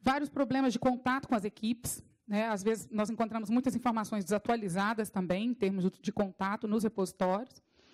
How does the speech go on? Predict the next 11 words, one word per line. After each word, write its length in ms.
Excesso 480
de 80
atividade 480
laboral, 520
isso 180
foi, 180
foi 220
citado 460
também 280
por 160
eles, 460